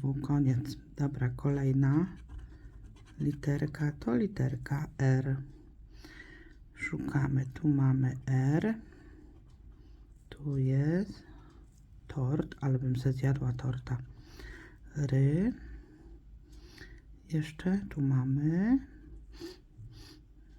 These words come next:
Jeszcze jakieś ry. Wiecie, że ja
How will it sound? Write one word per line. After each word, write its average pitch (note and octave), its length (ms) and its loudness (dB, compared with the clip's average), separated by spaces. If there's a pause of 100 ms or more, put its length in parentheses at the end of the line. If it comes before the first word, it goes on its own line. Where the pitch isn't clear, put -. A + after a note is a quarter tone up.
(260)
Jeszcze E3+ 440 -2
jakieś - 580 -2 (580)
ry. F#3 460 4 (1200)
Wiecie, D#3 400 2
że D3 160 0
ja C#3+ 140 0